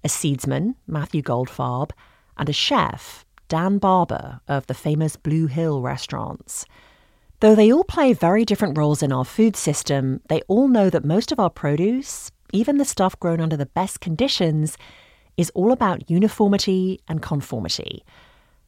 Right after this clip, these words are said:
A tomato, for instance, should look like all other tomatoes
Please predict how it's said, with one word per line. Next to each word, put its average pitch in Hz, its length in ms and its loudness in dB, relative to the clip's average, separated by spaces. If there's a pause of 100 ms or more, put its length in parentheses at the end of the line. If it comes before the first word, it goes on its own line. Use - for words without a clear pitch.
A 165 60 -6
tomato, 190 380 2
for 277 160 -4
instance, 302 460 -4
should 156 220 -6
look 180 140 0
like 240 240 4
all 233 160 2
other 247 180 2
tomatoes - 760 -8